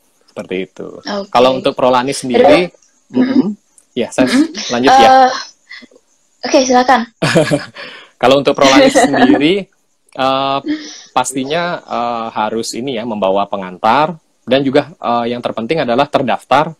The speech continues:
Speaker 1: di, eh, Vaskes sebagai anggota Prolanis. Seperti itu. Nanti mungkin bisa
Speaker 2: Vaskes satu ya?
Speaker 1: Betul, menghubungi Vaskesnya gitu. Dan sama juga kita,
Speaker 2: Oke.
Speaker 1: eh, cek juga di sistem informasi B P J S apakah benar terdaftar, baru bisa kita terima.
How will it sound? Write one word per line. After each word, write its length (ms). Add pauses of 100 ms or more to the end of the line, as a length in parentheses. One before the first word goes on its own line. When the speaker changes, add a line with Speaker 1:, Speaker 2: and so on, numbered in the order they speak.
(260)
Speaker 1:
di, 400
eh, 560
Vaskes 400
sebagai 400
anggota 400
Prolanis. 720 (180)
Seperti 420
itu. 80
Nanti 240
mungkin 320
bisa 240
Speaker 2:
Vaskes 240
satu 320
ya? 400
Speaker 1:
Betul, 400
menghubungi 400
Vaskesnya 800
gitu. 240
Dan 80
sama 240
juga 320
kita, 560
Speaker 2:
Oke. 160
Speaker 1:
eh, 240
cek 160
juga 240
di 80
sistem 400
informasi 400
B 160
P 80
J 60 (100)
S 240
apakah 320
benar 320
terdaftar, 640
baru 160
bisa 240
kita 240
terima. 400